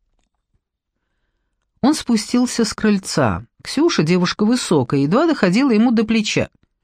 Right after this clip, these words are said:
"Куда?" переспросила она, тщетно пытаясь попасть в его широкий шаг. "Бармалей — это кафетерий тут поблизости.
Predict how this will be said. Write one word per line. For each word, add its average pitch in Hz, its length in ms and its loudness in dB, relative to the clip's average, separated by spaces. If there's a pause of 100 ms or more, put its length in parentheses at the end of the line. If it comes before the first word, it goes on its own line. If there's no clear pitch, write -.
(760)
"Куда?" 285 400 2 (520)
переспросила 240 680 2
она, 311 180 0
тщетно 247 380 0
пытаясь 220 480 0
попасть 226 520 -2
в - 40 -2
его 190 320 2
широкий 202 440 0
шаг. - 440 -4 (840)
"Бармалей — 262 680 4
это 165 260 0
кафетерий 160 540 0
тут 151 220 -2
поблизости. 127 800 -2